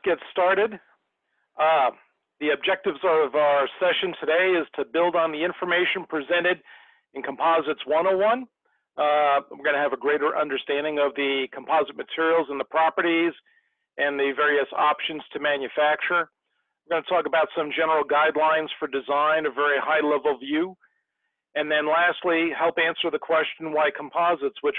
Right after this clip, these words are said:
we somewhat did in one oh one, but we're gonna build on that. So before we get started, we wanted to send out a poll to the audience, uh, to get a idea of who all is attending. So,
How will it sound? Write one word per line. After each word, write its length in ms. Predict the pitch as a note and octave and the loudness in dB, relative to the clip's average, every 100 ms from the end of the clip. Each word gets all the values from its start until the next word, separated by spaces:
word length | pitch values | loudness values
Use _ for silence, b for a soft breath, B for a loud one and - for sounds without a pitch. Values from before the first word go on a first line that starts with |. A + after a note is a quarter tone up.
| D3+ | -2
we 360 | D3+ C#3+ C#3 - b b _ | -2 -2 -2 -8 b b _
somewhat 320 | - A3 A3 G#3 | -2 0 0 2
did 220 | F3+ F3+ | 2 2
in 240 | F3 D#3+ | 0 0
one 180 | D3+ F3 | 0 2
oh 80 | F3+ | 2
one, 300 | E3+ F3+ F#3 | 2 0 0
but 120 | D3 D#3+ | -2 -2
we're 100 | D#3 | -2
gonna 140 | D#3 | -2
build 320 | B2 E3+ E3 | 0 2 2
on 180 | C#3 B2+ | 0 0
that. 220 | B2 A2+ - _ _ _ B B B - | -2 -4 -8 _ _ _ B B B -10
So 60 | |
before 340 | C#3 D3+ G#3 A3+ | -8 -2 2 2
we 100 | A3+ | 2
get 160 | G3+ G3 | 0 -2
started, 460 | - F3+ D#3+ D#3 D3+ | 0 2 4 2 0
we 180 | - D#3 | -2 -4
wanted 320 | D#3+ E3+ E3 | 0 2 2
to 260 | D3+ D3+ C#3+ - _ - | 4 4 2 -2 _ -6
send 140 | F3 E3 | -2 2
out 160 | E3 | 2
a 40 | C#3+ - | 2 0
poll 380 | - F3 D#3 F#3 _ _ _ _ - | 2 4 2 0 _ _ _ _ -6
to 80 | E3+ | -2
the 140 | D3 | 2
audience, 440 | C#3+ D3+ C3+ D#3+ - - b b b b - | 2 4 2 0 -6 -20 b b b b -2
uh, 240 | D3 C#3+ | 2 2
to 120 | C#3 - | 0 0
get 220 | F3 E3+ | 2 4
a 400 | E3 D#3 D3+ C#3+ - | 4 4 2 0 -2
idea 680 | E3+ E3 - G#3 F#3+ D3 D3+ - | 0 0 -2 0 4 4 2 0
of 100 | D#3+ D#3+ | -4 0
who 160 | F3 | 2
all 240 | E3 D#3+ C#3+ | 4 2 0
is 60 | |
attending. 480 | C3+ - E3+ C3+ - - - | -4 -2 -2 0 -6 -12 -6
So, 260 | F3 C3+ - | 0 2 0